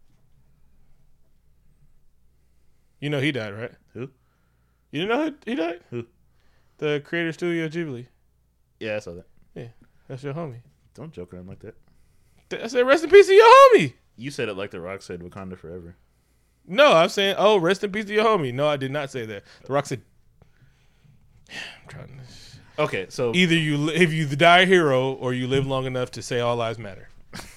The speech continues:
Speaker 2: <laughs> So back at the military base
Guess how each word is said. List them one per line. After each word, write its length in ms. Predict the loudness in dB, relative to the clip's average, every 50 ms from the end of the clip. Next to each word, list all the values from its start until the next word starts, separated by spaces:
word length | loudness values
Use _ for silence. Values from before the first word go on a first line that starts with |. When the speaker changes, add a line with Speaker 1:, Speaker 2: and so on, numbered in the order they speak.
| -20 -20 -20 -18 -12
Speaker 2:
<laughs> 60 | -12 -10 -6 -6 -6 -6 -4 -6 -6 -8 -8 -8 -12 -14 -14 -16 -20 -20 -20 -20 -20 -18 -18 -14
So 240 | -8 -6 -6 -6 -6
back 280 | -4 -4 -4 -4 -4 -4
at 60 | -8
the 80 | -8 -8
military 400 | -8 -8 -8 -8 -8 -8 -8 -8
base 420 | -8 -8 -10 -10 -12 -16 -20 -20